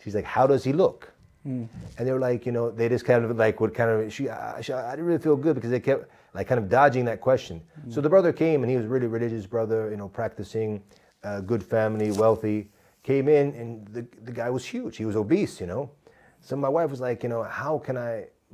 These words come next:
Speaker 1: be with a man like that? I could, I can't look at him. I could never serve him. I could never be with a man like that." So she's like, "It's, it's not gonna happen, right?" So
Speaker 2: Mm.
Speaker 1: that type of thing is important from both sides, and I wanna focus on that important, 'cause a lot of times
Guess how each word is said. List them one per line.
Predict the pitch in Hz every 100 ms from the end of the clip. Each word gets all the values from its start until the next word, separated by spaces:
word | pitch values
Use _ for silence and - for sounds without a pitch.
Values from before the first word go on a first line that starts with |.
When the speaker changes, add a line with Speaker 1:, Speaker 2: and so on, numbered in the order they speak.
| 98
Speaker 1:
be | 123
with | 135 127
a | 107
man | 104 98
like | 90 82
that? | 80 -
I |
could, | 95 127
I | 107
can't | - 107
look | 156 180
at | 110
him. | 76 - _ _ _
I | 120
could | 135
never | 131 127 117
serve | - 147
him. | 120
I | 101
could | 110
never | 135
be | 120 120
with | 113
a |
man | 101 101 92
like | 87
that." | 87 85 -
So | 110
she's | 98 -
like, | 123 117 - 104 82 76 73
"It's, | - -
it's | 110
not | 131 120
gonna | 110
happen, | 104 151 95
right?" | 85 104 - _ _
So | 123
Speaker 2:
Mm. |
Speaker 1:
that | 117 151
type | 165 151
of |
thing | 151
is | 147
important | 123 - 151 110
from | 117
both | 101 156
sides, | 156 143 101
and | 92
I |
wanna | 104 127
focus | 117 151 131
on | 123
that | 117
important, | 104 127 110
'cause | 107
a |
lot | 151
of | 151
times | 127 127 117 113